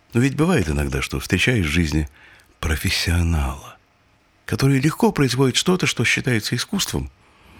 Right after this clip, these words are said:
но сам относится к своему делу без особенного интереса. Лобает, как говорят в кругах, приближенных к музыкантам. И видеть такое немножко страшно. Он сам не верит в то, что делает,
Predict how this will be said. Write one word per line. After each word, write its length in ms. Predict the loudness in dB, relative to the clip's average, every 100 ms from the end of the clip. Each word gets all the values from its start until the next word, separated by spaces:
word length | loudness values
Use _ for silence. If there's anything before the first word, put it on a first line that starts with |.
| 0
но 140 | 2
сам 240 | 4 4 2
относится 500 | 0 -2 -4 -8 -8
к 40 |
своему 360 | -4 -2 -2 -2
делу 340 | -2 -4 -8 -14 _ -20 -20 _
без 200 | -2 0
особенного 600 | 0 0 -2 -2 -6 -6 -8
интереса. 500 | -8 -10 -10 -16 -18 _ _ _ _ _ _
Лобает, 640 | 2 2 4 0 0 -8 -20 _ _ _
как 160 | -4 -2
говорят 280 | 2 0 -2
в 60 |
кругах, 480 | -6 -2 0 -2 -8 _ _ -20 _ 0
приближенных 680 | 0 2 0 -2 -4 -6
к 100 | -10
музыкантам. 560 | -10 -10 -10 -14 -14 -20 -20 -20 _ _ _ _ _ _
И 80 | -2
видеть 300 | 2 2 0
такое 260 | -2 2 2
немножко 320 | 2 -2 -2
страшно. 380 | -2 -2 -4 -10 _ _ _ _ _ 0
Он 120 | 2
сам 240 | 4 2 4
не 140 | 2
верит 240 | 2 0 -2
в 60 |
то, 100 | -2
что 160 | -2 -2
делает, 480 | 0 0 -2 -8